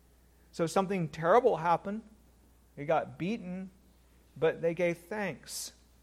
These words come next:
to God. So you see then that our praise is to be directed to this one who is Yahweh, the self-existing one, the God of gods,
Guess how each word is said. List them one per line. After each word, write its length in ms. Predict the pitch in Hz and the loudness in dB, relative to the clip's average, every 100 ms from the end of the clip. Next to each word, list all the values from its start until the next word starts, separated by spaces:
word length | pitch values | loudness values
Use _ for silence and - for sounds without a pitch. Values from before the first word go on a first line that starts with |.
| _ _ _ - | _ _ _ -12
to 100 | 151 | -2
God. 380 | 170 165 135 - - _ _ _ - - | 2 2 2 -4 -18 _ _ _ -20 -14
So 140 | - 202 | 6 6
you 180 | 202 196 | 8 2
see 300 | - 240 254 | 0 0 2
then 220 | 220 180 | 4 6
that 100 | 175 | 6
our 160 | 175 170 | 8 6
praise 480 | - 208 202 202 | 2 2 4 2
is 120 | 190 - | -2 -6
to 80 | 170 | -4
be 140 | 170 | -4
directed 500 | 156 165 185 202 190 | 2 4 4 0 -6
to 80 | 147 | -4
this 240 | 170 - | -4 -4
one 220 | 175 170 | -4 -2
who 160 | 160 151 | -2 -4
is 140 | 135 | -4
Yahweh, 460 | 147 156 175 185 190 - - _ _ - | 0 2 4 2 2 -4 -20 _ _ -12
the 60 | |
self-existing 880 | 131 165 156 151 139 180 175 208 196 | -2 2 2 0 -2 -2 -2 -4 -4
one, 300 | 190 190 190 | -2 -2 -2
the 80 | 147 | -2
God 260 | 139 151 160 | 2 4 4
of 120 | 160 | 2
gods, 520 | 160 160 160 156 | 2 2 2 -4